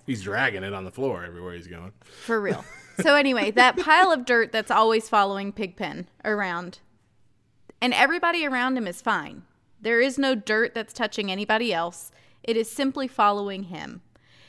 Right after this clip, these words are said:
Speaker 2: That's what anxiety is like. It is simply following and affecting that person. It, you can't get out of it. Like, you can't step to the right or to the left or to the front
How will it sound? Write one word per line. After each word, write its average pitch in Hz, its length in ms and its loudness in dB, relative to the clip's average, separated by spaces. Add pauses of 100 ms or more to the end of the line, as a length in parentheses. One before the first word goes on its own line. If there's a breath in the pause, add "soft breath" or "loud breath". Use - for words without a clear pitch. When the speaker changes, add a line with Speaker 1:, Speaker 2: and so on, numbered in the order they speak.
(140 soft breath)
Speaker 2:
That's - 320 6
what 330 100 2
anxiety 180 600 0
is 165 140 -10
like. - 400 -10 (400)
It 226 120 2
is 220 180 2
simply 285 460 -2
following 247 640 2
and 214 100 -4
affecting 220 500 -4
that 180 180 -6
person. 175 560 -8 (460)
It, 196 140 -8 (140)
you - 260 -8
can't 262 340 0
get 294 140 -2
out 214 220 6
of 196 120 -2
it. 208 200 -2
Like, 190 200 -10
you 190 60 -14
can't - 280 -6
step - 400 -2
to 262 100 -8
the 226 120 -6
right 196 280 -2
or 208 100 -6
to - 100 -20
the 208 100 -6
left 190 300 -2
or 190 80 -10
to - 140 -16
the 208 80 -12
front 214 260 -2